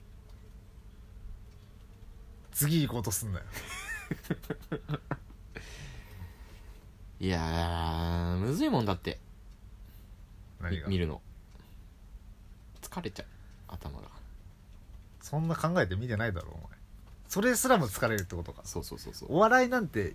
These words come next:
Speaker 1: 一番頭使えなく楽しめるように
Speaker 2: うん。
Speaker 1: 作ってあるんだよ。
Speaker 2: いやいやいや、むずいむずいむずい。
Speaker 1: なるべく考えなくていいように、
Speaker 2: むずいむずい。
Speaker 1: わかりやすくわかりやすく振って振って
Speaker 2: うん。うん。
Speaker 1: やってるんだよ。
Speaker 2: うん。あ、す-、お-、すごい教えるじゃん。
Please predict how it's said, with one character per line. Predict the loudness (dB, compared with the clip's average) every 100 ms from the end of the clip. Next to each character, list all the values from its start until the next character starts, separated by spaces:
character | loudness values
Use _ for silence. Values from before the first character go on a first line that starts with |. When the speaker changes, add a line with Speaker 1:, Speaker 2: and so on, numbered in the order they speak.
| -4
Speaker 1:
一 | 0 4
番 | 10 10
頭 | 10 8 6
使 | 6 6
え | 6
な | 6
く | 4 2 4
楽 | 4 4
し | 4
め | 4
る | 6
よ | 4
う | 4
に | 4 4 0 -4
Speaker 2:
う |
ん。 | -4 -4
Speaker 1:
作 | -4 -2 -4
っ |
て | 2 4
あ | 4
る | 2
ん | 0
だ | -4
よ。 | -6 -10 -4
Speaker 2:
い | 4
や | 6
い | 6
や |
い | 4 4
や、 |
む | 4
ず | 4 4
い |
む | 4
ず | 2
い |
む | 0
ず | -4
い。 | -10 -12 -14 -16 -16 -16 -16 -14 0
Speaker 1:
な | 6
る | 8
べ | 8 8
く | 8
考 | 6 8
え | 8
な | 6
く | 4
て | 6
い | 8
い |
よ | 8
う |
に、 | 6 4
Speaker 2:
む |
ず |
い | 2
む | -4
ず |
い。 | -8 -2
Speaker 1:
わ | 0
か | 4
り | 6
や | 6
す | 6
く | 2
わ | 6
か | 6
り | 6
や |
す | 4
く | 4 4
振 | 6 4
っ |
て | 4
振 | 4
っ | 2
て | 2 4 4 4
Speaker 2:
う |
ん。 | -2
う |
ん。 | -2 -8 -16 -18 -18 -2
Speaker 1:
や | -2
っ | 0
て | 2
る | 2
ん | 0
だ | -2
よ。 | -2
Speaker 2:
う | 2
ん。 | 0 0 -10 -16 -12 -2 0
あ、 |
す-、 | 0 -2 -2
お-、 | -2 -2 -2
す | -2
ご | 0 0
い | 0
教 | -2
え |
る |
じ |
ゃ |
ん。 | -2